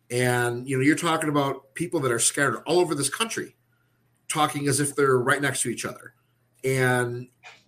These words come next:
it's funny when you see us actually get together at the, uh, reunions, um, or the fly-ins that we collectively go to,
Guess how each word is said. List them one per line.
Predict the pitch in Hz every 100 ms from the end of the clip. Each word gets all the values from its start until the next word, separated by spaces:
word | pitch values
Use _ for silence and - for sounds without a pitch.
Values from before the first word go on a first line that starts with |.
| _
it's | 147 -
funny | - 190 220
when | 185 160
you | 147
see | - 180 175
us | 165
actually | 147 - 147
get | 147
together | 127 135 135 135 117
at | 120 123 120 120 - - 113
the, | 117 113 113 110 110 104 -
uh, | 101 101 95 92
reunions, | 110 127 185 170 120 101 - - - - - - -
um, | 113 113 110 113
or | 123 127
the | 123 120
fly-ins | - 139 151 143 123 113
that | 120
we | 117 117 110
collectively | - 123 120 113 113
go | 110 110
to, | - 107 98